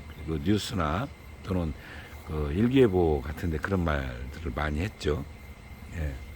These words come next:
그러다 보니까 굉장히 지치는 거예요. 그 비료를,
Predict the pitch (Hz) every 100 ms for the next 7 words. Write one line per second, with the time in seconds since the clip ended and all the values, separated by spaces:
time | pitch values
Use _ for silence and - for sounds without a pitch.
0 | - - - - - 165 180 175 147 110
1 | 85 101 85 62 - - - - - 127
2 | 156 113 - - 143 123 87 104 117 101
3 | - - - - - - - 123 156 151
4 | - - - 78 - 69 110 147